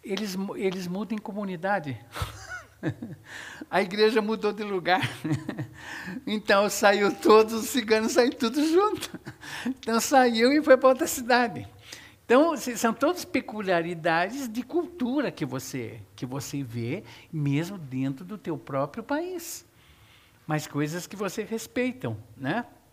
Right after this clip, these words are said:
Agora, o que eu quero falar mais hoje, que vai mexer, que você não escapa. Você diz, "Não tem nada a ver com índio, não tem nada a ver com cigano, não tem nada a ver com,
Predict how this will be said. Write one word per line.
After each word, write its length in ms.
Agora, 460
o 60
que 160
eu 40
quero 260
falar 300
mais 340
hoje, 260
que 80
vai 100
mexer, 280
que 80
você 120
não 100
escapa. 600
Você 140
diz, 100
"Não 160
tem 140
nada 160
a 40
ver 60
com 120
índio, 240
não 80
tem 140
nada 200
a 20
ver 100
com 120
cigano, 380
não 60
tem 140
nada 220
a 40
ver 180
com, 200